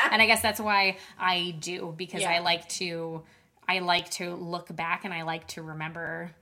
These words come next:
Speaker 1: the experiences that I've had of, you know, consuming, um, this story and the story that has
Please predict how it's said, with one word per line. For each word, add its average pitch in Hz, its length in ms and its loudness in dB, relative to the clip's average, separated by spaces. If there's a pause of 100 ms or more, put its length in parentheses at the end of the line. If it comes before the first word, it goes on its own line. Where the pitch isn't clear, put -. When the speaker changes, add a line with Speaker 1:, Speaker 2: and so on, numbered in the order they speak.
(140)
Speaker 1:
the 170 140 -8
experiences 165 760 -6
that 160 100 -6
I've 156 180 -6
had 170 460 -2
of, 160 640 -8
you 170 140 -10
know, 156 320 -8 (320)
consuming, 160 880 -10 (420)
um, 165 420 -8
this 170 200 -4
story 175 440 -4
and 175 140 -8
the 165 60 -10
story 165 320 -6
that 151 140 -8
has 160 460 -4